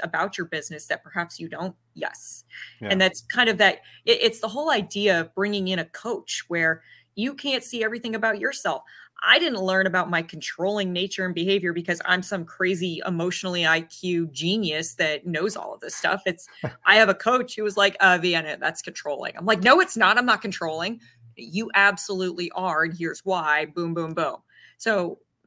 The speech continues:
Speaker 1: that's what I am to a business, is I'm able to sit down and go, "Okay, well, why are you doing this? What are these numbers here? Why are you doing that?"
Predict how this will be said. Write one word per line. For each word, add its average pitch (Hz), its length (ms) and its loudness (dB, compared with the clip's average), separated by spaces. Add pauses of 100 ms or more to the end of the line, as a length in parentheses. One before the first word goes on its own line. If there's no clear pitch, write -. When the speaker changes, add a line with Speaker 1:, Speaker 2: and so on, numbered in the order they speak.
(340)
Speaker 1:
that's 208 320 6
what 214 160 0
I 202 140 2
am 180 220 -2
to 170 160 -8
a 156 60 -8
business, 196 480 -4
is 175 220 -8
I'm 185 300 0
able 175 180 -6
to 180 60 -6
sit 214 240 -6
down 180 200 -2
and 175 80 -6
go, 170 240 -4
"Okay, 175 340 -2
well, 160 340 -8
why 151 160 -6
are 160 80 -4
you 156 120 -14
doing 160 260 -8
this? 175 500 -4
What 160 200 -6
are 160 80 -2
these 160 220 -8
numbers 156 340 -4
here? 165 440 0 (260)
Why 160 140 -4
are 156 60 0
you 151 100 -8
doing 147 240 -10
that?" 165 300 2